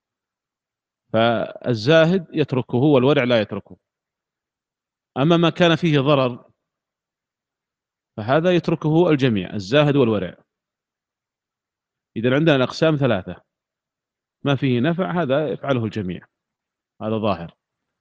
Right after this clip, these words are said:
ما فيه ضرر يتركه الجميع، يتركه الزاهد والورع،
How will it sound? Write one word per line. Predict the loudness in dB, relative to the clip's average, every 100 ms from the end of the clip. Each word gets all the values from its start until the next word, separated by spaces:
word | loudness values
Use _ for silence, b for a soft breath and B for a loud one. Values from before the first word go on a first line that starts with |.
| _ _ _ _ _ _ _ _ _ 0
ما | 2
فيه | 6 6
ضرر | 6 4 2 0 -4
يتركه | -4 -4 -2
الجميع، | -2 -2 -2
يتركه | -4 -6 -2
الزاهد | -4 0 2 2
والورع، | 2 2 0 -2